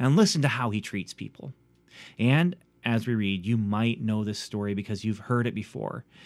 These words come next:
If this is a story you've heard many times, or if this is a story you have never heard, take some time to pray and ask God to show you something new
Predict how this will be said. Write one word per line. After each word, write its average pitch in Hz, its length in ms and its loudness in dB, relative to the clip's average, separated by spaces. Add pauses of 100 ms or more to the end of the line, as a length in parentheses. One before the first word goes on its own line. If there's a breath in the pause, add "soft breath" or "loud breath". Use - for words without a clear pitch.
(160 loud breath)
If - 60 -20
this 123 180 -4
is 147 60 -2
a 151 80 0
story 139 240 4
you've 135 160 6
heard 123 260 2
many 110 240 4
times, 127 460 0
or 113 80 0
if 107 60 -6
this 123 180 -2
is 120 80 -4
a 117 80 -2
story 113 280 -2
you 113 120 2
have 107 120 2
never 123 300 2
heard, 98 300 -6 (340 loud breath)
take 135 220 0
some 180 120 -2
time 147 220 0
to 156 60 -6
pray 113 480 2
and 98 160 -4
ask 113 400 -4
God 120 240 2
to 117 80 0
show - 180 -2
you 110 140 2
something 110 360 0
new 226 320 8